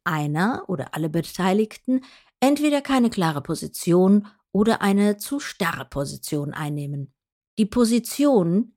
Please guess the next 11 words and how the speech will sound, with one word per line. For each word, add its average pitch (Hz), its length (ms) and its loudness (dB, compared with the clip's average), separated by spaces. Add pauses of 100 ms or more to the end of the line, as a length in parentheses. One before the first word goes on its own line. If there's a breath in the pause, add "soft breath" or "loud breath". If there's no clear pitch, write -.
ist - 260 -2
ein 240 340 2
notwendiger 165 840 2
Schritt - 540 -2
auf 190 180 -2
dem 214 240 4
Weg 156 260 0
zu 156 120 -4
einer 185 240 0
gemeinsamen 165 680 0
Lösung. 151 460 0